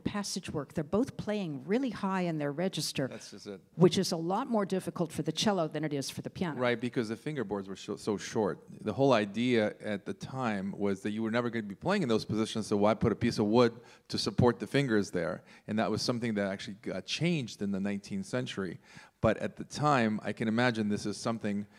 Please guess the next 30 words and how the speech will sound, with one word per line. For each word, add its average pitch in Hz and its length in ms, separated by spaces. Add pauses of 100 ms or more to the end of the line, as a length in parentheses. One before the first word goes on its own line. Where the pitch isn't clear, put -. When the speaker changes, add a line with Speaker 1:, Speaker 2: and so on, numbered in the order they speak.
(180)
Speaker 2:
that 104 100
would 107 100
have 98 80
been 101 220
almost 143 320
impossible 104 640
to 95 80
play 131 300
because 95 320
you 107 80
don't 117 140
have 107 120
the 95 80
support 123 400
to - 60
play 104 180
in 95 80
high 95 180
positions. - 600 (220)
Speaker 1:
So - 280
in 233 140
summary, 285 480
before 214 360
we 202 140
leave 196 240
Beethoven 170 480
for 156 200
Dvorak, 156 640 (340)
what 196 160
I'd 175 160